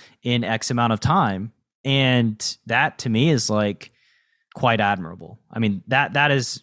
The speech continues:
quite impressive, knowing that you're a dog, knowing that it's a uphill battle. You're battling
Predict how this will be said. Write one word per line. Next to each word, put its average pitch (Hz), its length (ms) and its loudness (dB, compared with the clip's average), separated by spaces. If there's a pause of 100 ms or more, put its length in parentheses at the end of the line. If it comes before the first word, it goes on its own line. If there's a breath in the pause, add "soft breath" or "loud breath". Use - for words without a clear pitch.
(200)
quite 135 280 2
impressive, 113 640 -2
knowing 120 440 4
that 113 140 -2
you're 113 180 -2
a 110 60 -2
dog, 98 560 -2 (360 soft breath)
knowing 120 460 0
that 117 320 2 (140)
it's - 420 -8
a 104 140 -8 (340)
uphill 127 320 4
battle. 110 340 0
You're 101 100 -6
battling 123 520 0